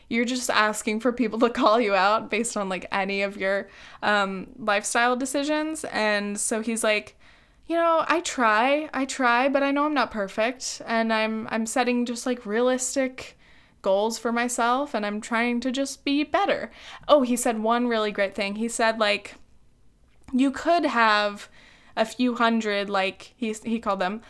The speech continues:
like, evangelist <laughs> environmentalists, like, evangelical? I don't know. Like, very, very devoted, extreme, pure environmentalists,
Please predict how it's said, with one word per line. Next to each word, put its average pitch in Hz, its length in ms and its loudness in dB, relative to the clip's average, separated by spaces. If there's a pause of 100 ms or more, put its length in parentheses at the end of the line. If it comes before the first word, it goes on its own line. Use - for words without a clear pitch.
(160)
like, 208 120 2
evangelist 214 1120 0
<laughs> - 60 -12
environmentalists, 254 1080 4
like, 220 240 -2 (480)
evangelical? 226 880 -4
I 226 180 -4
don't - 160 -6
know. 262 200 -8 (240)
Like, 254 340 2
very, 220 560 4
very 202 460 0
devoted, 196 600 0
extreme, 220 960 -2 (140)
pure 196 800 0 (140)
environmentalists, 196 1200 -2